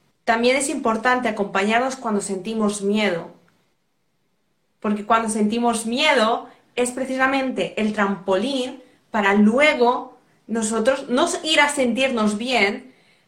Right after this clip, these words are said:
sino precisamente em, dar un salto cuántico y encontrar tu propia respuesta, porque seguramente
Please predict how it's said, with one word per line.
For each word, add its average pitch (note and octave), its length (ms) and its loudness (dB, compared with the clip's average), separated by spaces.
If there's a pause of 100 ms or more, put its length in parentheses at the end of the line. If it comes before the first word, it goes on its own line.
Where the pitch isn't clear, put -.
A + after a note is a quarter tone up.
(120)
sino A3+ 540 0
precisamente C4 960 0 (180)
em, G#3 640 0 (180)
dar B3 220 2
un B3+ 80 -4
salto A3 360 -4
cuántico G#3+ 800 0 (120)
y B3 100 0
encontrar A3+ 500 2
tu A#3 160 -2
propia G#3+ 320 0
respuesta, G3+ 760 -2
porque G3 200 -4
seguramente A#3 1120 -2